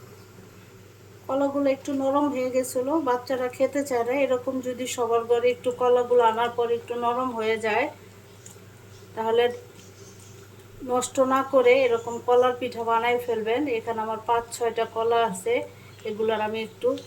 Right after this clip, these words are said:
নরম ই করে নিচ্ছি, ভাইঙা। খেতে কিন্তু খুব স্বাদ। কারণ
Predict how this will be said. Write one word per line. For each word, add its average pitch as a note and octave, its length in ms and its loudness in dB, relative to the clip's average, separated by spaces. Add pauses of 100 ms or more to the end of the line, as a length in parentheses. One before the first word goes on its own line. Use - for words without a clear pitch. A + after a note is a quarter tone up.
(200)
নরম A3+ 280 -2 (280)
ই A#3+ 60 -4
করে A3 340 2
নিচ্ছি, G#3 300 -6
ভাইঙা। G3+ 440 -4 (2750)
খেতে A#3 300 0
কিন্তু A#3+ 280 -4 (120)
খুব A#3+ 200 0
স্বাদ। A3+ 360 -2 (4000)
কারণ G3+ 200 -6